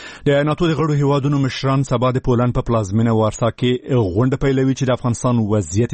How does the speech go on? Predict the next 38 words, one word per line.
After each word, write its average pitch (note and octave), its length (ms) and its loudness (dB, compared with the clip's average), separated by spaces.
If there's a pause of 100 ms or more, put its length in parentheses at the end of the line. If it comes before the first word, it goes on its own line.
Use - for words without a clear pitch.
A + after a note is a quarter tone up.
د A2 140 0
بحث A2 240 0 (140)
اساسي A#2 340 0
موضوع G2 380 0 (100)
ده. B2 80 2 (680)
په B2 100 0
دې A#2 280 2
دوه A#2 160 2
ورځنۍ A2 800 0
سرمشیزه A2+ 540 0
کې B2 180 -6
به A#2+ 80 0
د A#2+ 80 2
افغانستان A#2 480 0
ولسمشر A#2 560 -2
اشرف - 340 -4
غني G#2 180 2 (460)
او - 20 2 (160)
د A2+ 80 0
حکومت B2+ 440 -2
اجرایي G#2+ 420 2
رئیس A#2+ 300 2
عبدالله G#2+ 580 0
عبدالله G#2 400 2
هم A2+ 180 2
ګډون F#2 300 -2
وکړي. C#3 320 0 (580)
د B2 80 2
افغانستان C3+ 460 0
حکومت B2 400 0
به B2 100 0
د A#2+ 80 4
وارسا A#2 460 0
په A2 140 -4
سرمشیزه A2+ 520 0
کې C3 100 0 (100)
له A2 160 2
ګډونوالو G#2+ 600 2